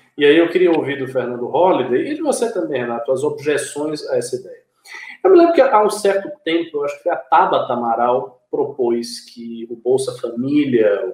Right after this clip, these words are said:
programa análogo ao Bolsa Família, se tornasse uma política de Estado e fosse colocado na Constituição Federal, não foi isso?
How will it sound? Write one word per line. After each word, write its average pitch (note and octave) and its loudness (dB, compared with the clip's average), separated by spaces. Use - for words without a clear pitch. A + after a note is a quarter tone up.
programa G2+ -8
análogo G2+ -2
ao G2 -4
Bolsa - -8
Família, D3 0
se - -8
tornasse D#3 2
uma E3 0
política C#3+ -2
de B2+ -4
Estado A#2+ 2
e D3 -4
fosse E3 2
colocado D#3 2
na E3 0
Constituição D3 -6
Federal, B2 -2
não G2 -16
foi D#3 -2
isso? - -6